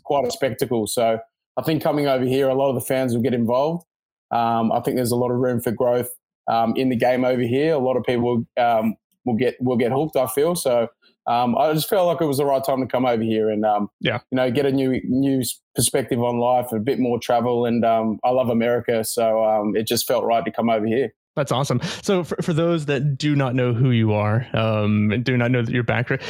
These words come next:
Speaker 2: give us a kind of a quick synopsis of, you know, your, your career through rugby. Obviously, you know, growing up in Australia, you're, you're Syd-, you're Sydney born and raised. Is that right? <laughs>
Speaker 1: Yep, that's correct. Yeah,
Speaker 2: Yeah.
Speaker 1: that's correct.
Speaker 2: So, I mean, obviously, so, you know, so rugby and footy's been in,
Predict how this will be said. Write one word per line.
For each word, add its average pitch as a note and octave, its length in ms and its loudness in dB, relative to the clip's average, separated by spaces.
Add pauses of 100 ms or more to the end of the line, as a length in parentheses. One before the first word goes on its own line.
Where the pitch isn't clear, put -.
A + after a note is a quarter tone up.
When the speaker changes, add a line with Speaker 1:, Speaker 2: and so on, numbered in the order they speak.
(140)
Speaker 2:
give G#3+ 100 0
us C4+ 140 -4
a F3+ 240 2
kind F#3+ 140 0
of D#3 60 0
a D3 40 -2
quick - 260 -4
synopsis C#3 840 -2
of, A#2+ 240 0
you C#3+ 100 2
know, A#2+ 80 2
your, C3 300 2
your C3 160 0
career D3+ 240 -2
through D3 160 -2
rugby. B2+ 180 0
Obviously, C#3 640 0
you A#2+ 80 0
know, G#2+ 180 0
growing B2+ 180 0
up B2+ 120 -4
in B2+ 60 2
Australia, B2 640 0
you're, A#2 380 0 (100)
you're A#2+ 160 0
Syd-, C#3+ 400 -2
you're B2 140 0
Sydney E3 340 0
born D#3+ 220 0
and D#3 100 2
raised. E3 300 0
Is D3 80 0
that D3+ 120 0
right? D#3+ 300 0 (300)
<laughs> E3 380 0 (440)
Speaker 1:
Yep, - 180 0
that's C3 180 0
correct. C3 380 0
Yeah, C3+ 80 2
Speaker 2:
Yeah. C3+ 80 0
Speaker 1:
that's C3 160 -4
correct. B2 200 0
Speaker 2:
So, F3+ 180 2
I D3 60 0
mean, C3+ 140 2
obviously, C3+ 340 0
so, A#2+ 280 0
you B2 80 2
know, A#2 160 2
so A#2+ 260 0
rugby C3+ 380 2
and B2 100 0
footy's B2 220 0
been A#2+ 140 0
in, A2 180 2